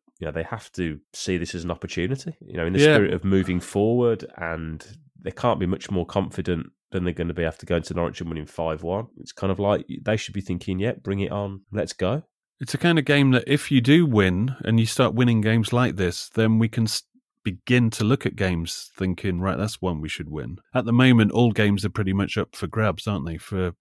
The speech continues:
Speaker 2: you can't assume anything. But if we start stringing a few wins together against your Brightons, then, uh, we're gonna build in confidence, uh,
Speaker 1: Well, it's a good
Speaker 2: from
Speaker 1: measure of where we're genuinely at. You know, Norwich were,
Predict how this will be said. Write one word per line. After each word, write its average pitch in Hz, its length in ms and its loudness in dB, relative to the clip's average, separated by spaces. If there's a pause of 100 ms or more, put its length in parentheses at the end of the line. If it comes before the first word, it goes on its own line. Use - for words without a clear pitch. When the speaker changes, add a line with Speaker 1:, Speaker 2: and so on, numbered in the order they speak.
Speaker 2:
you 104 100 -2
can't 113 260 2
assume 101 380 2
anything. 101 520 0 (360)
But 98 200 -6 (120)
if - 140 -4
we 120 60 -2
start 120 360 0
stringing 113 400 2
a 101 60 0
few 107 200 0
wins 104 220 0
together 101 380 0
against 101 520 -4
your 98 100 -2
Brightons, 90 760 -2
then, 95 340 -4
uh, 95 160 -4
we're 95 80 -6
gonna 98 180 -4
build 98 300 0
in 87 140 -4
confidence, 87 960 -6
uh, 87 280 -4 (260)
Speaker 1:
Well, 117 60 6
it's - 120 -2
a 127 40 -4
good 123 140 2
Speaker 2:
from 92 80 0
Speaker 1:
measure 90 240 4
of 78 100 -2
where 80 140 2
we're 80 80 -2
genuinely 78 500 0
at. 85 240 -4
You 90 100 -10
know, 78 100 -4
Norwich 92 360 0
were, 80 120 -4